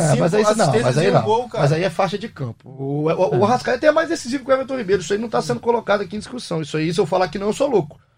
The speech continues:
Speaker 2: Mas a discussão é da qualidade do jogador. O futebol do Everton Ribeiro me chama mais atenção que o futebol do Arrascaeta, que é sensacional.
Speaker 3: Hum.
Speaker 2: Sensacional.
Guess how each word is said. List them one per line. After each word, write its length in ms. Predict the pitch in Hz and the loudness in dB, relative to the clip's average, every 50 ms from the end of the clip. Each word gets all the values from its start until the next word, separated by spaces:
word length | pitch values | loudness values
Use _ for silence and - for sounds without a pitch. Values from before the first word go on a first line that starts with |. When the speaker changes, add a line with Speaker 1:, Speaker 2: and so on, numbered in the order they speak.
| _ - | _ -10
Speaker 2:
Mas 140 | 135 143 143 | -6 -4 -4
a 60 | 151 | -4
discussão 420 | 147 - - 156 143 - 165 202 | -4 -4 -6 -6 -6 -4 -4 -2
é 40 | 220 | -2
da 100 | 196 - | -2 0
qualidade 500 | - 190 180 175 147 143 165 196 202 175 | 0 0 0 0 0 0 0 0 0 0
do 160 | 160 208 226 | 2 2 4
jogador. 560 | 214 220 214 226 240 214 175 165 143 127 - - - | 4 2 0 0 -2 -2 -2 -2 -2 -4 -6 -8 -12
O 80 | 147 | -14
futebol 640 | 143 - 180 165 - 180 175 139 147 180 202 247 277 | -12 -10 -10 -10 -6 -6 -6 -2 0 2 4 4 4
do 100 | 240 240 | 2 0
Everton 320 | 208 180 180 160 147 170 165 | 0 0 -2 -2 -2 -2 -4
Ribeiro 440 | 151 143 123 127 135 165 180 208 - _ _ _ _ _ - | -4 -4 -4 -4 -2 -2 -2 -4 -6 _ _ _ _ _ -16
me 100 | 170 185 | -12 -10
chama 320 | 160 - - 175 165 185 | -8 -4 -2 0 0 0
mais 180 | 196 185 190 185 | 0 0 -2 -2
atenção 400 | 202 - 208 226 208 - 254 247 | -4 -6 -6 -6 -4 -4 -6 -6
que 80 | - 240 | -6 -10
o 20 | |
futebol 440 | - 240 226 - 247 190 180 180 190 | -10 -10 -8 -8 -6 -4 -2 -2 -2
do 80 | 214 | -2
Arrascaeta, 420 | 190 202 220 - - 233 220 220 - | -2 -2 -2 -2 -4 -6 -6 -6 -8
que 100 | - 277 | -6 -8
é 40 | 262 | -8
sensacional. 920 | - - - 285 294 - - 254 240 - - 269 285 - - 190 147 147 139 | -6 -6 -6 -6 -6 -4 -4 -4 -4 -4 -2 -2 -2 -2 0 -2 -2 -2 -4
Speaker 3:
Hum. 80 | 110 104 101 | -10 -16 -16
Speaker 2:
Sensacional. 720 | _ - 170 180 151 147 170 170 165 - - 233 196 147 | _ -8 -8 -6 -4 -2 -2 -2 -2 -4 -4 -4 -4 -6